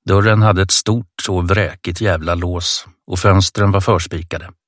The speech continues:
med äkta trä dessutom. Inga såna där klena spånskivor.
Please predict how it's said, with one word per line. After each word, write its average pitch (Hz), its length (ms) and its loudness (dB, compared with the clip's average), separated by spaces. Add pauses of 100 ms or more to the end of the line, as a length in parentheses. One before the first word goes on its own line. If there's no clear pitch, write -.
(240)
med 92 140 -2
äkta 87 300 -4
trä 95 300 2
dessutom. 87 520 -4 (680)
Inga 92 200 0
såna 104 240 0
där 90 120 2
klena 87 400 -2
spånskivor. 90 760 -4